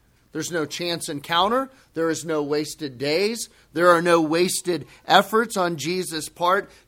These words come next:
Jesus, as God, as the sovereign of this world, wastes nothing and uses everything to verify who he is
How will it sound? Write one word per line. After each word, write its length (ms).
Jesus, 680
as 300
God, 400
as 200
the 160
sovereign 760
of 260
this 240
world, 540
wastes 500
nothing 420
and 180
uses 440
everything 1000
to 140
verify 760
who 300
he 180
is 580